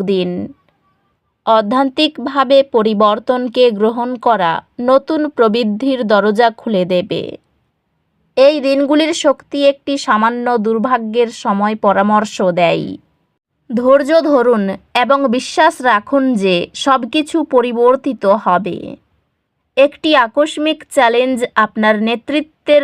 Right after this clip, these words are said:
ক্ষমতা যাচাই করতে পারে, যা সংকট পরিচালনায় আপনার পদ্ধতি প্রদর্শন করবে। আপনি আপনার শিক্ষক এবং সহপাঠীদের কাছ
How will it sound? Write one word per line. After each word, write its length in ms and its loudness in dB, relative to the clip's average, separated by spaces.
ক্ষমতা 640 -2
যাচাই 500 0
করতে 440 -4
পারে, 400 -2
যা 180 2
সংকট 440 0
পরিচালনায় 800 0
আপনার 400 -2
পদ্ধতি 600 0
প্রদর্শন 640 0
করবে। 440 -2
আপনি 340 0
আপনার 420 2
শিক্ষক 640 -2
এবং 220 2
সহপাঠীদের 800 0
কাছ 260 0